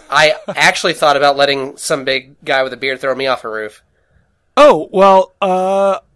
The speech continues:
Speaker 2: at your, I'm at your service. <laughs>
Speaker 1: Um, y-, with this movie, okay, we, something we didn't mention right away. Well, you kind of
Speaker 2: Mm-hmm.
Speaker 1: said it,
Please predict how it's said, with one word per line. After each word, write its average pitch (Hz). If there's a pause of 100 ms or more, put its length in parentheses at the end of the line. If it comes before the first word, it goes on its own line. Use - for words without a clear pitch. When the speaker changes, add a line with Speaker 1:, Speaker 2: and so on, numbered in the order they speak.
(120)
Speaker 2:
at 220
your, 196
I'm 190
at 214
your 175
service. 285 (480)
<laughs> 311 (1080)
Speaker 1:
Um, 214
y-, 214
with 233
this 302
movie, 262
okay, 170 (440)
we, 190 (100)
something 269
we 185
didn't 156
mention 143
right 160
away. 165
Well, 208
you 247
kind 294
of 143
Speaker 2:
Mm-hmm. 196
Speaker 1:
said 151
it, 175